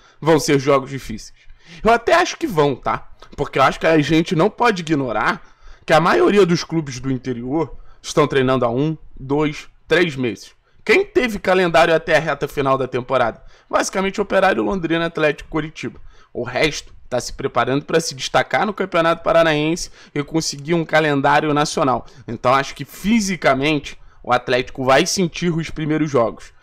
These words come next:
Eu não imagino contra o Rio Branco o Atlético correndo,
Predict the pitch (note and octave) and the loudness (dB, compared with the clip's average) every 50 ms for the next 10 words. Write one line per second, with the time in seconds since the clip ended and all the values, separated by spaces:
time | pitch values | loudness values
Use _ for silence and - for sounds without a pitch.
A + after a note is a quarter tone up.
0 | - _ _ C3 C#3 C#3+ D3 F3 F#3+ F3 D3+ C3+ B2 C3 C#3+ D3 C#3 B2 - C#3 | -20 _ _ 2 4 4 6 6 6 4 4 2 0 -2 -2 -2 -2 -2 -2 -2
1 | C3+ B2+ C#3+ C3+ C3 C3 B2+ C3 C3 A#2+ B2 C3 D3 D#3 D3 C#3 - - - - | -2 0 0 0 -2 -2 -2 -4 -4 -2 0 2 2 2 2 0 -6 -14 -20 -20
2 | - - - - C3 C3+ B2+ - - C3+ C#3 D3 C#3+ - - D3+ C#3 - - D#3 | -20 -12 -2 2 4 4 4 2 2 2 2 2 0 -2 -6 -8 -8 -2 0 0
3 | C#3 B2 C#3 D3+ D3 D3+ C#3+ C#3+ | 0 2 2 2 2 2 0 -4